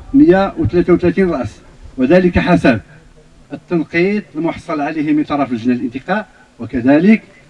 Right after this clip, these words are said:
حسب الاعتمادات المتوفرة. عدد الأبقار اللي قلنا مية وثلاثة وثلاثين موزعة كما يلي: اثنين وسبعين بقرة، تسعتاش فحل، سبعة وعشرين عجلة،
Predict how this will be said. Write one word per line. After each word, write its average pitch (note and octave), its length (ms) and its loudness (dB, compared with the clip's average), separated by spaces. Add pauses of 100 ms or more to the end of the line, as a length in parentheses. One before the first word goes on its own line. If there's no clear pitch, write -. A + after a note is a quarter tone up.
(180)
حسب F3 300 -2
الاعتمادات D3 720 -2
المتوفرة. E3+ 640 0 (1120)
عدد F#3 280 -4
الأبقار F#3+ 420 -4
اللي F#3 100 -4
قلنا F3+ 220 -2
مية F3 220 2
وثلاثة D#3+ 300 0
وثلاثين G3+ 540 0 (320)
موزعة D#3+ 380 2
كما G3 320 2
يلي: C3+ 180 4
اثنين D#3 280 0
وسبعين C#3+ 500 2 (400)
بقرة، G3 500 2 (140)
تسعتاش - 440 -4
فحل، G#3+ 300 -2 (420)
سبعة D4 220 2
وعشرين - 260 0
عجلة، G3 500 -2